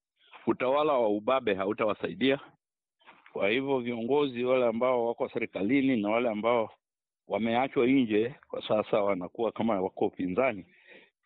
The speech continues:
wanahitajika kwa haraka sana wakubaliane namna wanaweza kuendesha nchi yao, kwa sababu kuendelea kuhairisha uchaguzi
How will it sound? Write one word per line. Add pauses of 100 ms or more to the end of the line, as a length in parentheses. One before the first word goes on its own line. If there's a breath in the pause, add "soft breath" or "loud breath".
wanahitajika
kwa
haraka
sana (240)
wakubaliane
namna
wanaweza
kuendesha
nchi
yao, (500 soft breath)
kwa
sababu (440 soft breath)
kuendelea
kuhairisha (260)
uchaguzi